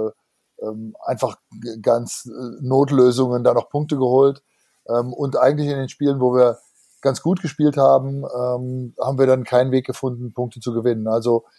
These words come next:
insgesamt so, so ein bisschen, alles so ein bisschen durchwachsen. Ähm, aber ich sehe natürlich auch, dass wir,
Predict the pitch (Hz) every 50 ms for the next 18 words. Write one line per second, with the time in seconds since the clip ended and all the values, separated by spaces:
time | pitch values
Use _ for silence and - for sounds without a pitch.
0 | _ _ _ _ - 147 156 - - 156 131 139 139 147 151 - - 139 135 135
1 | 127 123 135 131 131 135 - - 139 135 127 117 143 - - 160 160 - 160 143
2 | 123 - 135 123 127 117 - 117 131 170 - - - - 202 196 185 185 _ _
3 | _ _ _ _ _ - 135 135 139 139 139 131 - 131 135 139 139 139 139 139
4 | 139 135 117 - - 131 135 143 147 147 131 - 139 135 127 - - 117 127 147
5 | - - - 127 - - 135 127 127 127 123 123